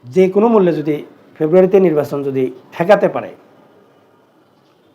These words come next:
বা সেটা যে কোনো পরিস্থিতিতে যদি এটা, এ, পিছনে যেতে হয় বা নির্বাচন যদি পিছানো হয়, তাহলে আমার কাছে যেটা মনে হয়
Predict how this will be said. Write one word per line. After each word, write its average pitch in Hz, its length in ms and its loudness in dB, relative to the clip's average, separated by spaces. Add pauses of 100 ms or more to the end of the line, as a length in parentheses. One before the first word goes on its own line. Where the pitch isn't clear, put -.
বা 147 200 -8
সেটা 165 300 -4
যে 156 180 0
কোনো 175 180 -4
পরিস্থিতিতে 170 580 -6
যদি 170 340 -2 (560)
এটা, 147 220 -4 (840)
এ, 139 340 -10 (720)
পিছনে 202 320 -2
যেতে 156 200 -2
হয় 139 300 -2 (360)
বা 143 100 -10
নির্বাচন 160 400 -2
যদি 147 280 -6
পিছানো 160 280 -2
হয়, 117 200 -10 (1120)
তাহলে 165 220 2
আমার 170 260 0
কাছে 196 200 -2
যেটা 165 180 -4
মনে 147 160 -4
হয় 151 280 -2